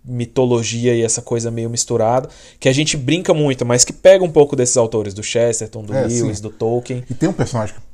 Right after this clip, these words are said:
Speaker 2: que é baseado
Speaker 1: Tem
Speaker 2: no
Speaker 1: um
Speaker 2: Chesterton
Speaker 1: personagem
Speaker 2: lá.
Speaker 1: que é baseado no, que o nome dele é Gilbert, que era o nome do Chesterton, que é desenhado igual o
Speaker 2: O
Speaker 1: próprio
Speaker 2: Chesterton.
Speaker 1: Chesterton,
Speaker 2: É.
Speaker 1: que é
Speaker 2: Inclusive,
Speaker 1: um dos
Speaker 2: a, a primeira vez que eu ouvi falar do Chesterton foi no
Speaker 1: Foi,
Speaker 2: Sandman.
Speaker 1: foi no Sandman,
Speaker 2: É.
Speaker 1: né?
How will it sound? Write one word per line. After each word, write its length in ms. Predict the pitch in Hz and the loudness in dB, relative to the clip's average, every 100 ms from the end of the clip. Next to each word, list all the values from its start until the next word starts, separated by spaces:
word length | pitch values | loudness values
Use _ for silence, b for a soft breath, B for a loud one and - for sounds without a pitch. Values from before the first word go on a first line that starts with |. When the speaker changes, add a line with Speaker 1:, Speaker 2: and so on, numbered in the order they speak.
| - | -12
Speaker 2:
que 100 | - | -4
é 80 | 113 | -2
baseado 320 | 120 110 98 | 2 0 6
Speaker 1:
Tem 100 | 165 | 6
Speaker 2:
no 40 | 160 | 8
Speaker 1:
um 20 | 151 | 4
Speaker 2:
Chesterton 80 | 143 | 6
Speaker 1:
personagem 500 | 131 160 143 139 147 | 6 8 6 6 4
Speaker 2:
lá. 60 | - | 4
Speaker 1:
que 100 | 135 | 6
é 80 | |
baseado 360 | 131 127 127 123 | 8 8 8 4
no, 60 | 120 | 2
que 360 | - - 143 | -8 2 4
o 60 | 139 | 4
nome 280 | 135 147 143 | 4 2 4
dele 220 | 131 123 | 4 4
é 40 | |
Gilbert, 540 | 113 123 147 160 165 - | 4 4 6 4 2 0
que 60 | |
era 100 | 117 | -2
o 40 | 113 | -2
nome 180 | 113 | -6
do 80 | 110 | -8
Chesterton, 520 | - 113 120 - 131 127 b - | -4 -4 -4 -8 -12 -12 b -18
que 220 | - 123 | -4 6
é 120 | 127 131 | 8 8
desenhado 640 | 127 123 127 120 127 123 | 4 2 2 0 0 0
igual 380 | 107 110 117 123 | 2 4 6 4
o 280 | 113 - 110 | 0 -10 -2
Speaker 2:
O 40 | |
Speaker 1:
próprio 320 | 110 117 110 | 2 2 2
Speaker 2:
Chesterton. 640 | - 190 135 131 123 90 92 | 0 0 0 -4 -6 -8 -8
Speaker 1:
Chesterton, 80 | |
Speaker 2:
É. 400 | - - - - | -14 -20 -20 -18
Speaker 1:
que 260 | - - 127 | -8 4 8
é 60 | 131 | 10
Speaker 2:
Inclusive, 200 | 143 139 | 8 4
Speaker 1:
um 40 | |
dos 180 | 131 120 | 2 2
Speaker 2:
a, 40 | |
a 20 | |
primeira 300 | 127 117 135 | 2 0 0
vez 140 | 143 127 | -2 -2
que 80 | 120 | -4
eu 20 | |
ouvi 100 | 110 | -2
falar 120 | 110 | -4
do 80 | 98 | -4
Chesterton 500 | - 107 101 - 131 | -8 -8 -8 -8 -10
foi 160 | - 110 | -8 -2
no 80 | |
Speaker 1:
Foi, 120 | - 117 | 0 0
Speaker 2:
Sandman. 200 | 101 98 | -2 -4
Speaker 1:
foi 100 | 113 | -6
no 80 | 110 | -6
Sandman, 300 | 107 95 101 | -8 -6 -6
Speaker 2:
É. 40 | |
Speaker 1:
né? 100 | 98 | -6